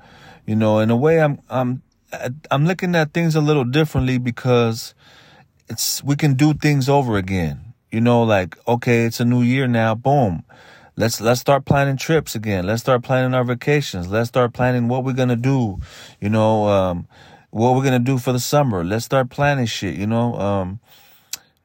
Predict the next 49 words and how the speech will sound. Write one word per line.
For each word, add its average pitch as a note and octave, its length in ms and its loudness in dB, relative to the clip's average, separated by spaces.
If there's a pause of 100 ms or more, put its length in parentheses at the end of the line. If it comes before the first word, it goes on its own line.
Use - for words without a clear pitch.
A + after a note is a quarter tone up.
(220)
like A2 260 0
I've A#2+ 120 2
mentioned B2+ 400 0
in A2+ 80 0
the A2 80 -2
past, A#2 640 0 (180)
in, G#2+ 200 -6 (140)
in G#2+ 180 -4
the G#2 60 -4
pa-, B2 180 -4 (100)
in A2+ 140 -2
past A#2+ 340 0
episodes, A#2 640 -2
we A#2+ 140 -2
have A2+ 180 -2
a F#2+ 60 -6
calendar, G#2 640 -2
like F#2+ 200 -6
a F#2+ 60 -6
dry G#2+ 280 0
erase A2 340 -4
calendar G#2+ 500 -2
in G2 80 -4
my G2 160 -4
kitchen G2+ 520 -6 (480)
where, G#2 180 0
you G#2+ 120 -2
know, F#2+ 180 -2
we G2+ 160 -2
fill A2 320 -2
up G#2+ 160 0
with F2+ 180 -4
dates G#2+ 300 -4
and G#2 100 -6
appointments G2 640 -2
and, F2+ 240 -8
and, F2 140 -10
and F#2+ 160 -6
important G2 400 -2
stuff G2 260 -4
that F#2 140 -6
we F#2 100 -8
need F#2+ 200 -6
to F2 100 -12
remember. E2+ 520 -4
And, D#2 280 -6
uh, D#2 180 -6 (640)
you A#2+ 100 -2
know, A2 320 2